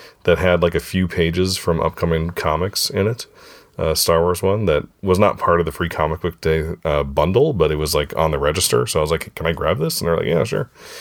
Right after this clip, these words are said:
Uh, and then I bought a couple, uh, the Age of Republic comics, uh, one about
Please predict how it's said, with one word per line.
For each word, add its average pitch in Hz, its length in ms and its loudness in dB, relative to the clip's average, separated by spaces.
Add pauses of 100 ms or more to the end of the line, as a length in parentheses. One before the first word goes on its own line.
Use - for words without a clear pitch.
(220)
Uh, 90 340 4
and 117 140 4
then 135 80 6
I 127 60 8
bought 131 220 6
a 131 40 2
couple, 76 380 -2 (120)
uh, 82 300 4
the 85 160 2
Age 95 160 2
of 87 80 0
Republic 90 480 2
comics, 76 640 -2
uh, 76 160 0
one 90 180 2
about 80 560 2